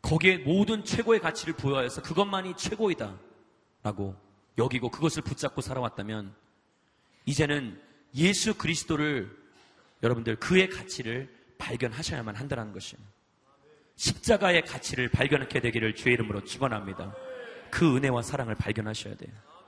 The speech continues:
그 은혜와 사랑을 발견케 되었을 때에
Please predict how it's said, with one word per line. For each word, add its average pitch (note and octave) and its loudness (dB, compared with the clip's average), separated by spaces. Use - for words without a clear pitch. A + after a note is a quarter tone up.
그 G3+ 8
은혜와 F#3 6
사랑을 E3+ 0
발견케 C#3 -2
되었을 A2 -2
때에 G#2+ -4